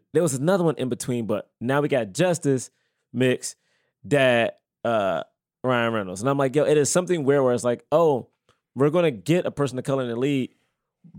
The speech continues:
but we still gotta get the famous white dude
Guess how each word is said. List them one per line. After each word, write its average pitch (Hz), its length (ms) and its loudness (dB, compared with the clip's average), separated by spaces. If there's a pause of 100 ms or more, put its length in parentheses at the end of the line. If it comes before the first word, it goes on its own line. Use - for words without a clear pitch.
but - 580 2 (260)
we 139 120 0
still 165 260 2
gotta 139 240 4
get 139 240 0
the 120 80 -4
famous 131 400 -2
white 127 260 2
dude 123 260 2